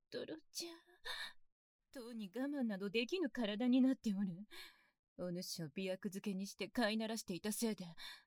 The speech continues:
私も、媚薬に溺れてしまったよ。<laughs> お主も知っているだろうが、この村は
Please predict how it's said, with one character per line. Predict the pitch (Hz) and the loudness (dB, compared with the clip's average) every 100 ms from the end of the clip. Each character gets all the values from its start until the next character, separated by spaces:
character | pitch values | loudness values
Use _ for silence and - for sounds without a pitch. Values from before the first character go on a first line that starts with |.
| _ _ _ | _ _ _
私 | 262 202 - - 269 | -8 -6 -8 -6 -6
も、 | 262 262 _ _ _ _ _ _ _ _ _ | -6 -8 _ _ _ _ _ _ _ _ _
媚 | 185 175 | -10 -10
薬 | 196 - 208 | -12 -4 -2
に | 208 | -2
溺 | 208 196 190 | -4 -6 -8
れ | 220 | -6
て | - | -8
し | 262 262 | -6 -2
ま | 254 254 | -2 -2
っ | - | -8
た | - | -8
よ。 | 247 254 269 330 _ _ _ _ - | -4 -4 -4 -10 _ _ _ _ -10
<laughs> | 415 - 349 - _ 554 - - _ _ _ _ _ - | -8 -8 -14 -14 _ -4 -4 -8 _ _ _ _ _ -2
お | 220 | 2
主 | 220 - 185 | 2 0 -4
も | 151 | -4
知 | - - | -8 -8
っ | |
て | - | -10
い | 190 | -6
る | 208 | -6
だ | 175 170 | -8 -8
ろ | 180 | -8
う | 175 156 | -8 -10
が、 | - - - - _ _ | -14 -18 -20 -20 _ _
こ | - 254 | 2 4
の | 262 | 6
村 | 254 254 254 | 6 4 2
は | 214 | -2